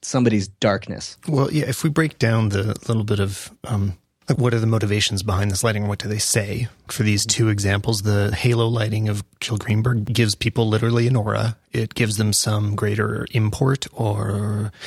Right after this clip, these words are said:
Speaker 2: it's like, they, well, yeah, they're glowing. They are radiating, and there's, like, something angelic about it, and it makes them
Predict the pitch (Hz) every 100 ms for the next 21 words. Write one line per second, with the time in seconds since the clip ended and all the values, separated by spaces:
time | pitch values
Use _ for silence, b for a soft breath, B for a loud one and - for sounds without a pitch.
0 | B - 110 117 107 104 - 131 120 127
1 | 135 156 110 104 113 120 107 104 104 113
2 | 110 107 107 107 107 107 110 117 117 123
3 | 123 117 113 - 107 113 110 101 107 104
4 | 101 104 101 101 101 104 107 110 104 -
5 | 110 110